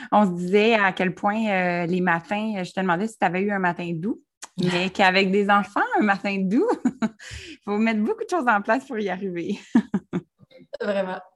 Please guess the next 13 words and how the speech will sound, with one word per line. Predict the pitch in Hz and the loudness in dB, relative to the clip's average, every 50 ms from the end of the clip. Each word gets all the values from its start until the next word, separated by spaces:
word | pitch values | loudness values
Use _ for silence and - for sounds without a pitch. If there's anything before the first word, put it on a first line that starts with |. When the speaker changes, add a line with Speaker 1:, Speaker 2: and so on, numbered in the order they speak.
| _ _ _ _ _ - - - - - - - | _ _ _ _ _ -20 -20 -20 -20 -20 -16 -8
Speaker 1:
Puis | - 233 | -6 -6
toi, | - - 262 294 | 0 4 4 4
t'as | 311 - | 4 4
une | 285 220 | 2 2
particularité | 226 214 214 - - - 226 220 208 202 196 403 466 | 2 0 0 -2 -8 -2 0 0 0 0 -2 -8 -4
parce | 480 330 - | -4 -6 -4
que | - 226 | -4 -8
tes | 208 - 220 202 208 | -6 -4 -4 -2 -2
enfants | 196 185 - 330 392 | -2 -4 -4 -10 -10
sont | - 330 | -6 -6
avec | 233 196 170 175 165 - | -6 -4 -4 -6 -10 -10
toi, | - - 226 262 330 | -12 -6 -4 -2 0
hein ? | 277 170 165 190 311 | 2 2 2 2 0